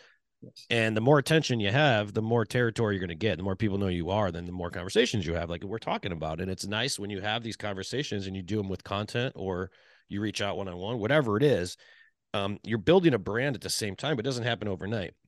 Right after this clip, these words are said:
Speaker 2: Jake wasn't an all-star pitcher his first round, were you, Jake?
Speaker 1: I mean, I'd like to think I was maybe in my head, but hell no, it took a lot of work. <laughs> A lot of reps. No, I, I love what you're saying there because it's, it goes back to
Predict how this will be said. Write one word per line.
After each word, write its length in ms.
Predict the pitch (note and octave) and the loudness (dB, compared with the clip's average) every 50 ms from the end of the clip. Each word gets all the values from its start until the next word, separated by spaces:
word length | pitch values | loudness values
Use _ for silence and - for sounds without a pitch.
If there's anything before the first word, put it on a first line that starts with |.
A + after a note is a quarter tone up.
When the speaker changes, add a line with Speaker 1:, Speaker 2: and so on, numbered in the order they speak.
| - A2 | -12 -4
Speaker 2:
Jake 260 | G2 - D3 D#3+ D3 C#3+ | 0 4 4 4 4 4
wasn't 240 | C#3 A2+ B2 A2+ | 2 2 0 -2
an 80 | G#2+ G#2 | -2 -2
all-star 360 | G#2 G#2 G2+ - G2 F#2 E2+ | -2 -2 -4 -2 -2 -4 -2
pitcher 340 | - - A2+ G2+ - F#2+ E2+ | -2 -4 -4 -4 -4 -6 -8
his 100 | E2 - | -8 -8
first 300 | - - F#2+ F2 - - | -8 -6 -6 -6 -6 -8
round, 260 | D#2 F#2+ F#2 D#2 D2+ | -6 -6 -6 -6 -8
were 140 | E2 F2 F2 | -8 -10 -10
you, 100 | E2+ E2 | -12 -12
Jake? 300 | - - C#2 C#2 - - _ _ _ _ _ _ _ _ _ _ _ _ - | -12 -12 -12 -12 -14 -18 _ _ _ _ _ _ _ _ _ _ _ _ -2
Speaker 1:
I 240 | A#2+ A2+ A2 G#2 G2+ | 0 2 2 2 2
mean, 480 | G#2 G#2 G#2 G#2 G2+ G2+ G2+ G2+ G2+ G2 | 2 0 0 0 0 -2 -2 -2 -2 0
I'd 160 | G2 G2+ G2+ | 0 0 2
like 300 | G2+ G2 G2+ - - - | 4 4 4 4 4 4
to 80 | G#3 | 6
think 240 | G#3 - B2 A#2+ - | 6 6 6 8 8
I 100 | C3 B2 | 10 10
was 260 | A#2 A#2 B2 A#2 A2+ | 10 10 10 8 8
maybe 280 | A#2+ B2+ B2 A#2+ A#2+ B2 | 6 6 6 6 6 4
in 100 | A#2 A#2 | 4 4
my 160 | A2+ A2 G#2+ | 4 4 4
head, 460 | G#2 G#2+ F#3 A#3 A#3 G#3+ G3 G3 F#3 | 6 6 8 8 10 10 8 8 8
but 100 | G#3 F#3 | 6 4
hell 240 | F#3 B3 D4 D4+ C4 | 6 6 6 6 6
no, 160 | E3 B2 G#2+ | 6 4 2
it 80 | G#2+ - | 2 2
took 140 | A3+ G3+ A3 | 0 -2 0
a 40 | G#3+ | 0
lot 140 | A3+ A#3 | 2 2
of 60 | A#3 A#3 | 2 2
work. 360 | B3 A#3+ D#3+ - - - - - E3+ - | 2 2 0 -2 -6 -8 -10 -10 -10 -10
<laughs> 80 | _ - | _ -10
A 640 | E3+ D#3 - F#3+ - - - G3+ - - - - E3+ - - - - - | -2 0 2 2 2 4 4 4 4 2 0 -6 -6 -8 -10 -18 -20 -8
lot 220 | - - F#3+ A3 G3 | -2 2 4 6 6
of 60 | F#3 | 8
reps. 460 | F3 C3+ - - - - - - - G#3 A#3 A#3+ - - _ _ _ _ _ - | 8 6 6 4 -2 -8 -10 -8 -6 -6 -6 -6 -8 -12 _ _ _ _ _ 2
No, 120 | F#3 A3 A3 | 4 6 8
I, 200 | G3 G3 F#3+ F#3+ - | 8 6 4 4 4
I 60 | F#3+ | 4
love 200 | F#3 F#3+ A3+ B3 | 4 6 6 4
what 120 | B3 A3 E3 | 4 4 2
you're 80 | D#3+ | 2
saying 260 | E3 - F#3+ F3 D3+ | 0 0 0 0 2
there 140 | C3 A#2 A2+ | 2 0 0
because 320 | A#2 B2 A2+ D3+ C#3 B2+ B2 | 0 0 0 2 2 2 0
it's, 200 | - B2 - - | -2 -8 -6 -2
it 80 | - D3 | -2 2
goes 280 | C3+ D3+ E3 F3+ F#3+ E3 | 4 6 6 6 6 6
back 280 | E3+ E3 D#3 D#3 - | 4 4 4 2 -2
to 500 | - - D#3+ D3 C#3 C3+ B2+ A#2 A2+ A#2 | -2 2 4 4 6 6 6 4 4 2